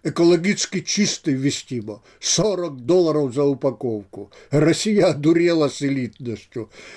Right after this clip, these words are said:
Вчера зашла в гипермаркет «Твой дом». Там тётка самая обычная, толстая, с кудрями, видно, что провинциалка, но одета в форму, и тут же:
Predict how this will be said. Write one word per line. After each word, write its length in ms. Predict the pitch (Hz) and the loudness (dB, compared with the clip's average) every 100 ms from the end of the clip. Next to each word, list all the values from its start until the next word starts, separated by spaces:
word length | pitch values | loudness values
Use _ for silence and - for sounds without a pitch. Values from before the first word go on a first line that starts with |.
| - | -20
Вчера 420 | - - 202 220 175 | -14 -2 2 2 2
зашла 480 | 175 - 196 190 - _ | 0 0 0 0 -2 _
в 140 | 123 | -4
гипермаркет 840 | 143 208 180 147 139 185 170 175 151 - | -2 0 0 0 0 0 0 -6 -14 -4
«Твой 280 | 147 170 | 2 2
дом». 440 | 143 123 131 110 95 _ - _ _ | 2 0 0 -2 -8 _ -20 _ _
Там 240 | 214 220 | 0 0
тётка 380 | 156 165 143 160 | 2 0 0 -4
самая 380 | - 220 208 165 | -2 0 2 2
обычная, 480 | 139 175 - 143 123 | 2 0 0 -4 -4
толстая, 520 | - 185 - - 135 | 0 2 0 -2 -4
с 80 | 117 | -4
кудрями, 520 | - 120 135 151 151 | -8 -2 2 4 4
видно, 380 | 131 127 175 175 | 2 2 2 0
что 160 | - 147 | -2 -4
провинциалка, 1000 | 151 151 143 - 139 123 120 107 123 - - - | 0 0 0 0 2 2 0 -2 -8 -8 -18 -4
но 280 | 135 139 147 | 2 2 2
одета 500 | 139 123 185 208 180 | 0 2 2 2 -2
в 40 | |
форму, 540 | - - 151 139 143 151 | -4 -2 0 2 2 2
и 100 | 185 | 2
тут 280 | - 170 | 0 0
же: 160 | 151 160 | 0 -4